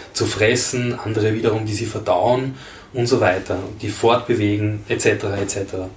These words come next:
Um dann bei diesem Begriff der Zentralsuppenanstalt anzukommen. Und für uns war es aber irgendwie merkwürdig, dass man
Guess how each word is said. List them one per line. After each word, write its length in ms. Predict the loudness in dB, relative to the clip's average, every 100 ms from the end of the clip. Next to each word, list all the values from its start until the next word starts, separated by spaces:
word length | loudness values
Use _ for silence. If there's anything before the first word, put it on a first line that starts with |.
| 0
Um 240 | 2 4
dann 380 | 4 2 2 0 -6 -18 -2
bei 80 | 0
diesem 480 | 2 0 0 -2 -6 -16 -8 -4
Begriff 340 | 2 2 2
der 140 | 0
Zentralsuppenanstalt 1300 | 0 0 0 0 0 -2 -2 -2 -2 0 2 2 0 -2
anzukommen. 680 | -2 -2 -2 0 0 0 -4 -12 -18 -18 -20 -2
Und 300 | 2 4 2 -6 -18 -20
für 280 | -8 0 0
uns 440 | 4 4 4 0 -4
war 140 | 2 2
es 80 | 4
aber 180 | 2
irgendwie 320 | 2 2 2 2
merkwürdig, 840 | 4 2 0 2 4 4 0 -4 -14 -4
dass 160 | -2
man 180 | 0 -2